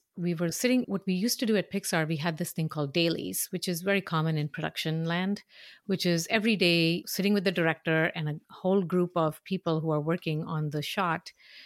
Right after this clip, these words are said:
we'll, like, watch what the shot looks like and what's r-, right with it and what's wrong. What should be changed with it? Should we add more technology to it? And I remember Steve sitting in one of those,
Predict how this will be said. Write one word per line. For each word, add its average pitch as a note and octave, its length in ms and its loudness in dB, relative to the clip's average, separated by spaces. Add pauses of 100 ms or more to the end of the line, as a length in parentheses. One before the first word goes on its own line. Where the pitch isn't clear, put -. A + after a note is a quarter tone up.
(220)
we'll, F3+ 140 4
like, F3+ 240 4
watch D#3+ 640 0
what E3+ 180 -2
the F3 60 2
shot - 320 -2
looks D#3+ 240 -4
like - 360 -8 (400)
and E3+ 500 4
what's F3+ 420 0
r-, D#3+ 180 2 (100)
right D#3+ 240 0
with E3 140 0
it E3 80 0
and E3 140 -4
what's C#3+ 200 -6
wrong. G#3+ 400 2
What F3 220 0
should D3+ 220 -2
be D#3 100 0
changed A3 460 2
with G#3 160 2
it? G3 280 4
Should E3 200 -4
we E3+ 100 2
add D#3 180 2
more D#3+ 140 0
technology G3 600 0
to F#3 180 -2
it? E3+ 280 0
And E3+ 120 -2
I D#3 80 0
remember E3 320 0
Steve E3+ 420 -4
sitting E3 360 -2
in D#3 140 -2
one D#3+ 140 0
of D#3+ 100 -2
those, D3+ 460 0